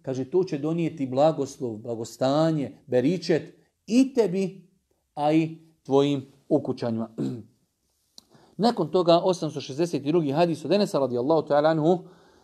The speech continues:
e, u poglavlju nazivanje selama djeci, od Enesa radijallahu ta'ala anhu, m, se prenosi, prošao je pored djece i nazvao im selam.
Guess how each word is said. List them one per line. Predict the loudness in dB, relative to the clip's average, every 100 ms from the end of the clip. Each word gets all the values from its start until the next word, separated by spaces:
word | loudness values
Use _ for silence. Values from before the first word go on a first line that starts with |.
| _
e, | 4 4 4
u | -4 2
poglavlju | 6 6 6 4 0
nazivanje | -2 0 2 2
selama | 0 2 2 2 2
djeci, | 4 4 0 -4 -4 -8
od | 0 2
Enesa | 2 0 0 0 -2 -20 _ _ _
radijallahu | 0 2 4 4 2
ta'ala | 0 -2
anhu, | -2 -4 -4 -6 -2 0 -2
m, | -4
se | -8 -4
prenosi, | -2 -2 0 0 2
prošao | 2 4 4
je | 6
pored | 4 2
djece | 4 0 0
i | 0
nazvao | 0 0
im | -4
selam. | -2 -2 -2 -6